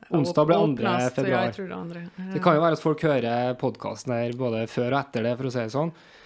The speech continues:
Speaker 2: Eh, og så har vi, eh, hva er den andre igjen?
Speaker 1: Det er ei bilbru som også er sånn seksti meter oppe i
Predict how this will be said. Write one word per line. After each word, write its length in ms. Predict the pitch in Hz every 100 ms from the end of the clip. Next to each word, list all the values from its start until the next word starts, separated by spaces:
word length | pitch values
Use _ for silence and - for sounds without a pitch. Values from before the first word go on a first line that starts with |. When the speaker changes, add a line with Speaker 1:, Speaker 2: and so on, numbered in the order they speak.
| - - -
Speaker 2:
Eh, 360 | 143 147 151 160
og 120 | 165
så 180 | - 180
har 240 | 156 139 120
vi, 260 | 131 139
eh, 540 | 143 139 139 139 139 147
hva 280 | - 165 170
er 60 |
den 120 | 156 156
andre 240 | 151 127
igjen? 200 | 127 247 202
Speaker 1:
Det 200 | 233 226
er 140 | 220 202
ei 120 | 185
bilbru 640 | 175 180 190 196 185 156
som 160 | 143 175
også 220 | - -
er 140 | 180 180
sånn 220 | 156 170
seksti 300 | - 165 - 165
meter 320 | 170 - 165 -
oppe 380 | 180 _ - 170
i 240 | 160 156